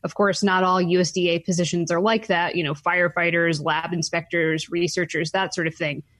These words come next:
So they're working in person. And the other key to this, Tom, is that U S D A is also going to start a, uh,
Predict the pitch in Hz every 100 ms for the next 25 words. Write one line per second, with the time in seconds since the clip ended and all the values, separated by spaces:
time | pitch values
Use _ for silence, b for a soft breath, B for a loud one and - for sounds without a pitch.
0 | _ - 180 170 190 185 156 _ _ 202
1 | 190 165 151 156 196 185 - 156 - 165
2 | _ _ - 220 214 - 190 240 233 247
3 | - 320 320 185 165 165 - - 190 175
4 | 170 - 190 170 - 190 170 - _ _
5 | - 240 233 240 214 202 190 - 190 -
6 | - 277 247 202 185 180 196 190 185 190
7 | 185 175 - 180 175 - - 180 170 165
8 | - 175 151 131